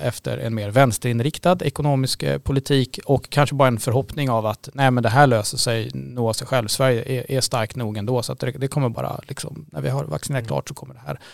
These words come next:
Speaker 1: gå tillbaka. Så det, det är liksom en, en, en, em,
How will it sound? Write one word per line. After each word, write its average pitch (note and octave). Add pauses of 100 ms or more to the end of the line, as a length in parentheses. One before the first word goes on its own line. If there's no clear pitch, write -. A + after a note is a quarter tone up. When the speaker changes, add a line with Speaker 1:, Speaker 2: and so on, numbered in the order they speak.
(180)
Speaker 1:
gå C3+
tillbaka. C#3+
Så D3
det, C#3 (320)
det D#3+
är F3
liksom D#3
en, D3+
en, D3
en, C#3+
em, C3+